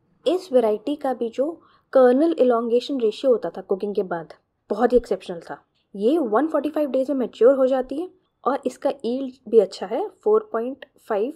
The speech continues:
टन्स per hectare देती है। उसके बाद दो हज़ार तेरह में एक वैरायटी आई जिसका नाम था पूसा बासमती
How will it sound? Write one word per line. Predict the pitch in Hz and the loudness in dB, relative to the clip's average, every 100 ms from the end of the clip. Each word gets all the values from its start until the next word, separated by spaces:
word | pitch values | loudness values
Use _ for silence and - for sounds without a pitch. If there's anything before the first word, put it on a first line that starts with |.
| _ - | _ -8
टन्स | 208 185 | -6 -6
per | - | -12
hectare | 196 - - 170 165 | -12 -12 -8 -8 -8
देती | 156 165 | -12 -14
है। | - - _ _ - | -20 -20 _ _ -2
उसके | 277 - 440 453 | -2 2 6 6
बाद | 220 170 170 - _ _ _ | 6 -2 -6 -20 _ _ _
दो | 214 233 | 8 8
हज़ार | 254 330 320 - | 8 2 -2 -2
तेरह | 208 208 277 | 0 0 -2
में | 233 170 277 - _ _ - | -4 -6 -10 -14 _ _ 0
एक | 233 - | 2 2
वैरायटी | 202 190 190 254 | 0 -2 -2 0
आई | 202 214 | 0 -2
जिसका | 220 - 220 | -6 -8 -8
नाम | 196 185 | -8 -10
था | 190 294 | -10 -10
पूसा | - 208 - 262 | -8 -8 -8 -8
बासमती | 214 - - 180 320 | -6 -6 -8 -10 -8